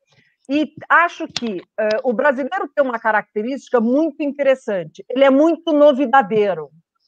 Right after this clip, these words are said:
né? Então, eu acho que é fácil o brasileiro experimentar a coisa nova, né? É, pra mim, o difícil é você manter.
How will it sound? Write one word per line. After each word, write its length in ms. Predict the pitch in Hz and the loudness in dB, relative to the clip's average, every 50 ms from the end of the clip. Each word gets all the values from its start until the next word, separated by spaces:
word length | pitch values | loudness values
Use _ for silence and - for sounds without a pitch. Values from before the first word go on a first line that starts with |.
| _ - - - | _ -14 -14 -10
né? 300 | 190 185 190 208 220 220 - - - - - - | -8 -6 -4 -4 -4 -6 -8 -16 -20 -20 -20 -16
Então, 220 | - 214 339 359 370 | -6 -2 0 2 4
eu 140 | 349 330 339 | 4 6 4
acho 240 | 381 392 - 370 349 | 4 2 0 -6 -6
que 100 | - 392 | -4 -4
é 80 | 392 | -4
fácil 560 | 381 - - - 330 349 349 339 - - 240 214 | -4 -4 -2 2 2 2 2 2 -2 -4 -4 0
o 20 | |
brasileiro 640 | 180 220 226 220 170 208 202 214 226 226 214 202 202 - | 2 2 2 2 2 0 2 4 4 4 4 2 -4 -8
experimentar 920 | 220 - _ _ - - 285 269 269 262 247 285 - - 269 277 269 247 - | -12 -16 _ _ 0 2 4 4 4 4 2 2 2 2 4 4 4 2 0
a 120 | - 220 - | -2 0 2
coisa 300 | - 254 240 - 240 226 | 2 2 4 4 2 0
nova, 480 | 208 185 180 147 147 147 160 147 - _ _ _ _ _ _ _ _ _ _ _ _ _ | 0 0 -2 -2 -4 -8 -12 -16 -16 _ _ _ _ _ _ _ _ _ _ _ _ _
né? 320 | - 180 185 196 214 214 - _ _ - - - - _ - | -12 -8 -6 -6 -6 -8 -10 _ _ -20 -20 -20 -10 _ 2
É, 180 | 226 226 220 226 | 4 4 4 4
pra 220 | - - 311 294 269 | 2 2 4 4 4
mim, 220 | 277 349 392 381 | 2 2 0 0
o 100 | 349 269 | -2 -2
difícil 880 | 214 247 359 349 - - 311 330 403 415 - - - 226 196 170 - _ - | -2 -2 -4 -4 -4 -2 0 0 0 0 -2 -2 -2 -2 -2 -2 -4 _ 0
é 100 | 254 262 | 0 2
você 300 | 254 330 330 - - 339 | 2 0 -4 -2 -4 -2
manter. 600 | 320 320 370 427 427 427 - 330 302 320 311 | 0 0 0 0 -2 -2 -4 -2 -2 -2 -2